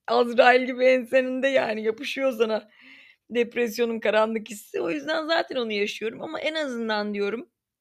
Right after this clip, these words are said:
kendi kendime, e, bazı kıyaklar yapayım. Bazı kıyaklar yapayım da bu zavallıcığı diyorum rahatlatayım.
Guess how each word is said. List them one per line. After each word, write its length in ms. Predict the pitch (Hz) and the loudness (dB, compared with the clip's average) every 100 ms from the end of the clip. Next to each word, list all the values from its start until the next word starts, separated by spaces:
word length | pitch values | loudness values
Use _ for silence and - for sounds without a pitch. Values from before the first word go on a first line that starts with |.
| _ | _
kendi 320 | - 226 233 | -4 -2 -2
kendime, 520 | 233 208 196 202 - _ _ _ _ _ _ _ | -2 -4 -4 -8 -8 _ _ _ _ _ _ _
e, 80 | - 196 196 196 196 196 196 190 202 220 - | -8 -6 -4 -4 -6 -6 -6 -8 -10 -12 -6
bazı 340 | - 440 302 294 | -4 -2 -2 -2
kıyaklar 480 | 302 262 - 233 220 | 0 0 2 0 0
yapayım. 440 | 190 175 175 208 _ _ - | -2 -6 -14 -14 _ _ -6
Bazı 300 | - 170 208 | -4 -4 -4
kıyaklar 480 | 233 220 220 214 208 | 0 0 2 0 0
yapayım 400 | 196 - 247 208 | -2 -6 -4 -2
da 200 | 208 - _ _ _ | -2 -4 _ _ _
bu 380 | 226 269 247 - _ | -4 -2 -2 -4 _
zavallıcığı 720 | 214 254 226 202 196 190 214 202 | 4 6 6 2 0 -2 -4 -2
diyorum 340 | 202 214 240 | 0 0 0
rahatlatayım. 680 | 220 202 - 196 - 202 196 | -2 -2 -4 -10 -10 -12 -12